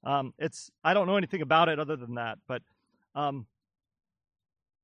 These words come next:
but I think we're sometimes a little bit like that. We, we don't even realize that we need to be set free, that we need somebody to come and rescue us. In fact, I would say it's even greater than that. It's worse than that. You see,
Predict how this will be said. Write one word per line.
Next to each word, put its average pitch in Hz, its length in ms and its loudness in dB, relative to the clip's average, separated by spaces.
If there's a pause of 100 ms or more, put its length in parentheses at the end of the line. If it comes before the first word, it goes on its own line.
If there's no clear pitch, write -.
but 233 140 6
I - 20 2
think 294 180 -2
we're 285 140 0
sometimes 254 400 0
a 233 40 0
little 220 180 0
bit 220 120 -4
like 254 300 -4
that. 143 260 -6
We, 220 240 -10
we 214 120 -10
don't 285 220 -2
even 220 300 -2
realize 196 600 -2
that 170 180 -6
we 220 160 -6
need 240 360 -2
to 262 60 -6
be 202 120 -4
set - 320 -6
free, 143 220 -10
that 175 140 -4
we 214 140 -8
need 233 380 -4
somebody 196 360 -10
to 170 80 -16
come 185 220 -16
and 185 140 -12
rescue 196 400 -8
us. 135 120 -12
In 202 120 -10
fact, 240 220 -4 (220)
I 226 60 -2
would 240 140 -4
say 254 100 -6
it's 240 160 -10
even 208 220 -4
greater 220 460 2
than 151 180 -4
that. 104 260 -12
It's 143 160 -14
worse 226 460 -4
than 139 220 -8
that. 101 180 -12 (1300)
You 190 80 -4
see, 247 360 -2